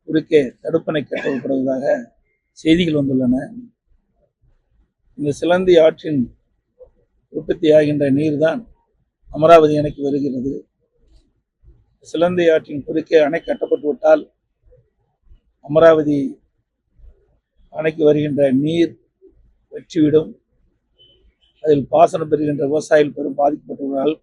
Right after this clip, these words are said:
குடிநீர் மக்கள் பெரிதும் பாதிக்கப்பட்டுள்ளார்கள். ஆகவே இந்த விடியா திமுக அரசு உடனடியாக கவனம் செலுத்தி இந்த சிலந்தி ஆற்றின் குறுக்கே அணை தடுப்பணை கட்டுவதை தடுத்து நிறுத்த வேண்டும் என்று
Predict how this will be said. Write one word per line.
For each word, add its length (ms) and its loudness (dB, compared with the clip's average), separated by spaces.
குடிநீர் 360 -4
மக்கள் 260 -4
பெரிதும் 380 -6
பாதிக்கப்பட்டுள்ளார்கள். 880 -6
ஆகவே 240 4
இந்த 160 -4
விடியா 220 4
திமுக 300 -6
அரசு 280 -4
உடனடியாக 680 2
கவனம் 280 -8
செலுத்தி 380 -6
இந்த 120 0
சிலந்தி 420 0
ஆற்றின் 340 -6
குறுக்கே 340 -2
அணை 180 0
தடுப்பணை 400 0
கட்டுவதை 400 -4
தடுத்து 340 -4
நிறுத்த 320 -4
வேண்டும் 240 -2
என்று 120 -8